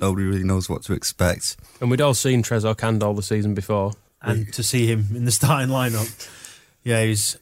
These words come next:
Speaker 3: not a very good footballer, Trezor, I'm gonna be honest. I'm gonna lay my cards on the table and say he's a bit rubbish.
Speaker 1: Good dancer.
Speaker 3: I mean, I'm not, I'm not gonna lie to you, that game at Tranmere,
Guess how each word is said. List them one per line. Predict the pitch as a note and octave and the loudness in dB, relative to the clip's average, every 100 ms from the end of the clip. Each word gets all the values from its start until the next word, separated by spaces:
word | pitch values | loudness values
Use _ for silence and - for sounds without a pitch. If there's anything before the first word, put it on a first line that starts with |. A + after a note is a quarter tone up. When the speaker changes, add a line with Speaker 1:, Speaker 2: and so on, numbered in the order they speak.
| F3+ | -2
Speaker 3:
not | B3 C4 | 2 2
a | |
very | G#3+ G3+ | 2 2
good | F3 | 2
footballer, | - G#3+ E3 C3 | 2 0 2 2
Trezor, | A#2 A2+ G2+ A2 | 2 0 2 2
I'm | A#2+ | 2
gonna | A#2+ | 0
be | G#2+ | 0
honest. | A#2 A#2 G#2+ | 0 -2 -2
I'm | B2 | -2
gonna | B2 G#2+ - - _ _ | -2 -2 -8 -20 _ _
lay | C3 | -6
my | A#2 | -4
cards | G#2 A#2+ A2+ | -2 -2 0
on | A2+ | -2
the | |
table | G#2+ A#2+ A2 | 0 0 0
and | A2+ | -2
say | G2+ A2+ A2+ | -2 0 0
he's | A2 | -2
a | |
bit | G#2 A#2 A2 - _ _ _ _ _ - | -2 -4 -4 -10 _ _ _ _ _ -14
rubbish. | A2+ A2+ G#2+ G2+ - - - | -4 -2 0 0 -2 -8 -4
Speaker 1:
Good | C3 G2+ | -4 0
dancer. | G#2+ A2 - F2+ - - - - | 0 0 -2 -4 -6 -20 -20 -4
Speaker 3:
I | D3 | 0
mean, | D3+ | 0
I'm | E3 | 0
not, | A#3 F#3 | 2 2
I'm | E3 | 2
not | F#3 | 2
gonna | C#3 | 2
lie | D#3+ | 2
to | F3+ A#2+ | 0 0
you, | |
that | D#3 C3 | -2 0
game | D3 C#3 | 0 0
at | A2 | -2
Tranmere, | - C3+ A#2+ F#2+ F#2+ | -2 0 0 -2 -2